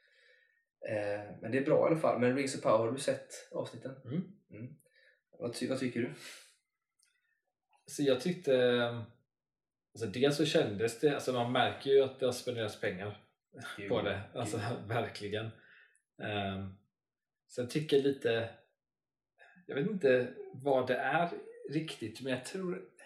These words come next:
Speaker 2: Jag tror det är bara att det är serie. Alltså, det, det är någonting, första avsnittet tycker jag har ett bra tempo. Andra avsnittet blir lite... Liksom, hackar sig fram lite grann.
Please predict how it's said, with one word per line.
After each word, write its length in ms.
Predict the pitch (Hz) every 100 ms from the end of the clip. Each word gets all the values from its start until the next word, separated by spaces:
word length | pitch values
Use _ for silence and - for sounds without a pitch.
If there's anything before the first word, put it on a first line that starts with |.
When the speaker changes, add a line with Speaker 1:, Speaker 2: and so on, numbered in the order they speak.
| - _ _ _ _ _ _ _ _ _ -
Speaker 2:
Jag 140 | -
tror 200 | - 170 185
det 160 | 185
är 120 | 131
bara 120 | 120 107
att 120 | -
det 80 | -
är 300 | 101 113 139
serie. 540 | - 117 95 92 139 147 -
Alltså, 240 | 127 -
det, 340 | 139 135 131 -
det 100 | -
är 40 | 139
någonting, 280 | 143 139 127
första 360 | 196 190 -
avsnittet 360 | 214 202 131 107
tycker 180 | 120 113
jag 40 |
har 60 | 104
ett 60 | -
bra 220 | 107 98
tempo. 540 | 120 92 - - 147 151 - _ _ -
Andra 360 | 139 131 123 156
avsnittet 380 | - 120 95 98
blir 180 | 104 110
lite... 580 | 101 - 104 98 98 98 - _ _ _ _ - - _ _ -
Liksom, 220 | - 104 95
hackar 300 | - - 107
sig 160 | -
fram 240 | - 117 131
lite 180 | 127 143
grann. 260 | 117 98